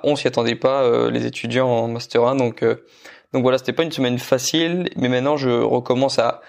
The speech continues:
à reprendre un peu de temps pour moi, à pouvoir me reprendre un peu le contrôle sur mes objectifs, sur mon temps surtout. Et donc, bah, c'est pour ça que je vais à la salle de sport, ça me fait plaisir parce que je pouvais pas le faire la semaine dernière et ça m'a, ça m'a beaucoup manqué. Donc aujourd'hui, j'ai une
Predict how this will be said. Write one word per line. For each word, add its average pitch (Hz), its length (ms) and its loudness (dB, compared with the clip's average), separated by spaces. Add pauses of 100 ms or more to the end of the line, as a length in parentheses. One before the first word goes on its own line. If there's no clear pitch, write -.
(300)
à 110 80 2
reprendre 123 340 0
un 120 60 2
peu 123 160 -2
de 120 160 0
temps 131 320 -2
pour 120 180 -4
moi, 165 380 2
à 139 140 -2 (220)
pouvoir 120 280 2
me 113 440 0 (360)
reprendre 127 420 0
un 120 80 2
peu 131 240 0
le 113 100 2
contrôle 123 360 0
sur - 120 -2
mes 117 160 2
objectifs, 120 600 -2 (240)
sur - 180 2
mon 117 160 2
temps 175 240 0
surtout. - 420 -4 (440)
Et 117 100 2
donc, 113 220 0
bah, 113 80 4
c'est - 80 -6
pour 123 100 4
ça 139 80 0
que 135 60 0
je 120 80 2
vais 113 60 6
à 110 40 6
la 110 60 4
salle 107 160 -2
de 110 80 2
sport, 139 200 0
ça 120 120 -2
me 113 40 -4
fait 117 140 0
plaisir 117 380 0
parce - 140 -8
que 110 120 -2
je - 80 -12
pouvais 110 160 0
pas 113 120 2
le 117 60 2
faire 131 240 0
la 113 100 0
semaine 110 200 -4
dernière 117 320 0
et 113 60 -2
ça 113 140 -4
m'a, 120 260 0
ça 127 160 -4
m'a 135 140 2
beaucoup 135 320 0
manqué. 127 440 0 (460)
Donc 139 240 0
aujourd'hui, 180 320 2
j'ai 160 120 2
une 139 400 0